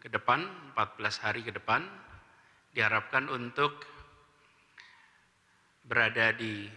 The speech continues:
rumah, berada di lingkungan rumah, dan mengurangi,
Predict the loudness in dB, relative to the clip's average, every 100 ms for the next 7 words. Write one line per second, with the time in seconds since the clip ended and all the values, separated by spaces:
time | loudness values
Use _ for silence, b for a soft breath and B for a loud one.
0 | -8 -2 0 0 -2 -14 -18 -20 -12 0
1 | 2 2 0 0 -6 -8 -6 -2 -2 -2
2 | 0 -2 -4 -16 -20 B B B B B
3 | 0 0 0 -4 -4 -4 0 0 0 0
4 | 0 0 -2